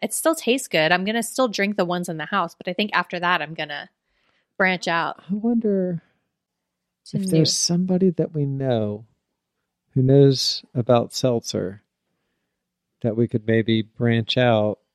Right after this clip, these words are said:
Speaker 2: branch you out in, in consultation with as an episode of the podcast.
Speaker 1: Oh, get an expert.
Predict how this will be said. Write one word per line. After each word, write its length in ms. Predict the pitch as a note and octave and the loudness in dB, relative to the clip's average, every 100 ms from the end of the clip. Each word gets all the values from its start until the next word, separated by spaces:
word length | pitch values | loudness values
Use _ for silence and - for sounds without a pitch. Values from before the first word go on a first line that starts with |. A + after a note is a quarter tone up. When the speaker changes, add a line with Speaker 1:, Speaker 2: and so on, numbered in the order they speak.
| _ - | _ -4
Speaker 2:
branch 300 | B2 A2+ - | 0 0 4
you 160 | B2 | 6
out 400 | B2 B2 G#2+ G#2+ _ _ _ _ | 8 6 4 0 _ _ _ _
in, 320 | B2 A#2 A2 - - _ _ _ _ _ _ _ _ | -12 -10 -10 -16 -20 _ _ _ _ _ _ _ _
in 200 | B2+ A#2 | -8 -8
consultation 800 | - B2 A#2 A#2+ - C#3+ - G2 | -6 -6 -4 -8 -4 -4 -4 -10
with 280 | F2 E2+ F#2+ _ _ _ _ _ _ _ _ _ _ _ _ | -6 -6 -6 _ _ _ _ _ _ _ _ _ _ _ _
as 140 | A2+ A2 | -12 -8
an 100 | A2+ | -6
episode 460 | A2 - B2+ A#2 | -2 2 4 2
of 160 | A2 - | 0 -6
the 80 | A2+ | -2
podcast. 960 | D3+ D#3+ C3 - - _ - - - | -2 -2 -10 -16 -20 _ -6 -6 -8
Speaker 1:
Oh, 800 | F#3+ F3 C#4 D4+ D4 C4+ A3 G3 - | -10 -6 -2 -2 -2 -2 -2 -4 -4
get 140 | G3 | -4
an 140 | F#3+ F#3 | -2 -6
expert. 580 | - - G#3+ F3 D#3+ | -8 -8 -6 -6 -8